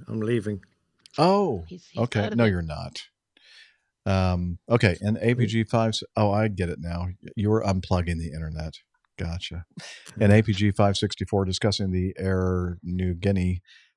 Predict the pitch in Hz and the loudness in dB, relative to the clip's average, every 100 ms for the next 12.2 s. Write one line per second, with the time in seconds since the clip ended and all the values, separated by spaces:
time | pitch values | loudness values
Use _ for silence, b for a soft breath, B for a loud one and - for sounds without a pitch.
0 | - 101 92 95 85 80 87 87 90 98 | -2 2 2 2 2 2 0 0 0 0
1 | 87 92 - 92 90 90 95 - 92 90 | 0 0 2 2 2 0 0 0 0 2
2 | 90 - 113 104 98 107 101 90 104 104 | -2 0 2 4 4 2 2 0 0 2
3 | 104 95 87 110 101 87 92 92 101 87 | 2 2 2 2 0 0 -4 0 -2 -2
4 | 78 90 98 87 85 B B B B - | -2 0 0 0 -4 B B B B 0
5 | 98 92 87 95 87 92 87 85 - 87 | 0 0 0 0 0 -2 -2 -4 -2 -2
6 | 85 - 87 120 127 113 - 98 80 - | -2 -6 2 4 4 2 0 0 0 -2
7 | 82 85 - 92 - 82 80 87 87 82 | -4 -4 -4 -6 -2 -2 -2 -4 -4 -4
8 | 87 82 80 - - 104 101 95 92 - | -6 -6 -10 -8 0 2 2 0 0 -4
9 | 85 113 117 - - 90 87 - _ B | 0 2 2 -4 0 2 2 -2 _ B
10 | B B - 90 82 113 98 82 85 101 | B B -2 -2 2 2 2 -2 2 4
11 | 107 85 80 - - 95 87 78 78 71 | 4 0 -4 -6 -4 -2 -2 -6 -8 -8
12 | 82 | -10